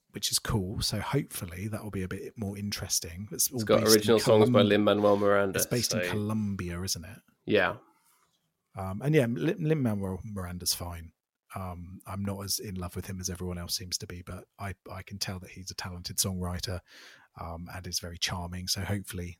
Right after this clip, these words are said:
Speaker 1: that'll, that'll, that'll come over well. Um,
Speaker 2: He's made a lot of great stuff. We just watched, um, In the Heights, actually, which maybe we could talk about in another episode. It is a musical, though, so I think I'll spare you musicals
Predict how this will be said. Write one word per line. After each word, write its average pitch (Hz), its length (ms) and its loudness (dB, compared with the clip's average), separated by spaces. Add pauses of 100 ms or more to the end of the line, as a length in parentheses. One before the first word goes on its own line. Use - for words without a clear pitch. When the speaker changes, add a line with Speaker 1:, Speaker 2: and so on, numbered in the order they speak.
(100)
Speaker 1:
that'll, 95 320 -6
that'll, 92 260 -10 (420)
that'll 95 160 -12
come 90 200 -12
over 90 180 -10
well. 87 360 -10 (580)
Um, 92 460 -8 (180)
Speaker 2:
He's 120 120 -4
made 117 160 4
a - 20 0
lot 101 140 4
of 98 80 -2
great - 180 -2
stuff. - 400 -8
We 117 140 2
just 151 180 4
watched, - 320 2
um, 113 320 4
In 113 140 4
the 107 80 4
Heights, 123 320 2
actually, 87 340 -6
which - 160 -10
maybe 92 140 -8
we 90 100 -6
could - 120 -20
talk 92 180 -8
about 90 180 -4
in 98 60 -8
another 95 340 -6
episode. - 480 -12 (220)
It 107 60 2
is 101 140 2
a 98 60 2
musical, 95 460 -2
though, 87 120 -6
so 92 160 -2
I 90 60 2
think 92 140 0
I'll 95 80 0
spare 98 260 4
you 90 220 0
musicals 90 420 -6